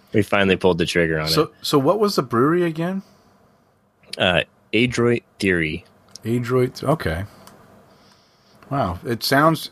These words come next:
Speaker 2: sounds interesting, and, and, I mean, overall, even the one that you didn't like the m-,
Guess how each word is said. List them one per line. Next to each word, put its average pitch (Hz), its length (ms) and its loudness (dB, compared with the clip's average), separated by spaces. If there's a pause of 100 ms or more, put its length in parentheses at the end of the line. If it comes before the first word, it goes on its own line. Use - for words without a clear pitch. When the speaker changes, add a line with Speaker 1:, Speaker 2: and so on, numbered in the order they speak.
Speaker 2:
sounds 143 340 0
interesting, 104 540 0
and, 101 260 -2
and, 110 460 0 (640)
I 143 40 2
mean, 135 140 0
overall, 147 460 2
even 147 160 0
the 143 80 2
one 135 260 0
that 127 60 -2
you 113 80 -2
didn't 131 240 0
like 110 220 0
the 110 80 -4
m-, 101 200 -4